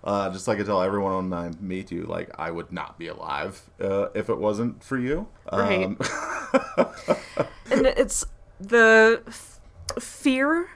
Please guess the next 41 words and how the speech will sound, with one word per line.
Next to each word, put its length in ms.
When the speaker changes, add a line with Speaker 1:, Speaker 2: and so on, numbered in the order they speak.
Speaker 2:
of 300
putting 320
your 280
health 340
in 120
jeopardy 560
is 600
so 500
much 380
there 520
that 360
we 280
have 220
had 480
people 320
message 480
me, 300
old 280
hookups 640
that 100
we 100
still 200
keep 200
in 100
contact 540
with, 280
who 100
are 80
like, 260
"Please, 500
please, 320
please, 640
can 260
we 200
meet 260
up 160
again? 480
You 120
guys 260
are 60
great." 680